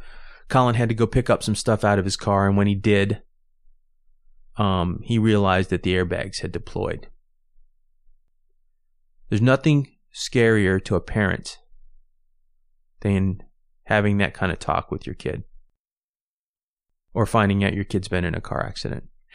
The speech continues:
especially when it's not their fault, especially when all they're doing is just trying to get home after a long day of work.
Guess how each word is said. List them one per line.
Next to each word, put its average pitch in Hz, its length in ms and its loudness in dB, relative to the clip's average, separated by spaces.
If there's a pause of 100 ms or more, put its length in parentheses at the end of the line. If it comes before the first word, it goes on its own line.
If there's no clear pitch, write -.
(240)
especially 143 520 2
when 127 160 4
it's - 140 0
not 113 180 2
their 110 120 2
fault, - 540 -2 (1600)
especially 123 400 2
when 113 220 4
all 107 180 4
they're 110 100 4
doing 107 280 4
is 98 80 4
just 101 180 -4
trying 104 220 2
to 98 100 4
get 98 220 0
home 95 360 2 (220)
after 98 280 -2
a 92 60 2
long 98 300 0
day 95 160 2
of 92 100 0
work. 95 460 -2